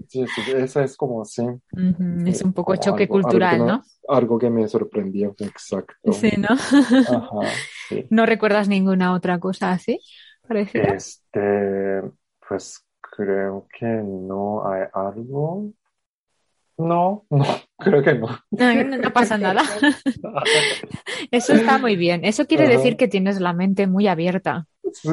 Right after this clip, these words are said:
Speaker 1: yo siempre soy así, como
Speaker 2: Sí,
Speaker 1: que,
Speaker 2: ¿verdad?
Speaker 1: sí, demasiado optimista de vez en cuando, sí.
Speaker 2: No sé
Speaker 1: Tengo
Speaker 2: si
Speaker 1: que
Speaker 2: optimista, pero sí, ¿no? Sí, sí.
Speaker 1: Sí, yo
Speaker 2: Mm.
Speaker 1: creo que sí, soy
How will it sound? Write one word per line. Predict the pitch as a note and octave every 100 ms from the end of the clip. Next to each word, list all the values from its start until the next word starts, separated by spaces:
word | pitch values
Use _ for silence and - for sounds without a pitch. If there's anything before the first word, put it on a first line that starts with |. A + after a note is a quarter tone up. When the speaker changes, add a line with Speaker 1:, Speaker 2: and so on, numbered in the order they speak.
| E3 C3+
Speaker 1:
yo | D3+
siempre | D#3+ E3 D#3+ F3
soy | F3+ B2+
así, | C#3 C#3 C#3 -
como | C#3+ B2+
Speaker 2:
Sí, |
Speaker 1:
que, | B3 A#3
Speaker 2:
¿verdad? | A3 - - A3 D4
Speaker 1:
sí, | D3
demasiado | D3 F#3 F#3+ F3+ E3+
optimista | D#3+ - D#3+ E3 B2 G#2
de | G2+ A2+
vez | G#2
en | A#2
cuando, | - G#2+ G2+
sí. | - G#2+ A#2+ _ _ C#3+ C#3+ D3 -
Speaker 2:
No | C#4 C#4 E4+
sé | -
Speaker 1:
Tengo | F#4+
Speaker 2:
si | F4+
Speaker 1:
que | E4
Speaker 2:
optimista, | - C#4 C#4 D4+ C#4 - D4
pero | C4 C#4 A3+ G#3+ G3 F#3 F3+ G3 G3 A#3 - _ _ _ - - B3 A3 _ _
sí, | B3 - F#4+ F4+
¿no? | A3 D4 A4
Sí, | - B3
sí. | G3 A3 F#3+ F#3
Speaker 1:
Sí, | F#3+ F#3+ F#3+ G#3+ G#3+
yo | A3
Speaker 2:
Mm. |
Speaker 1:
creo | G#3+ D#3+
que | F#3
sí, | F3+ E3+
soy | E3 D#3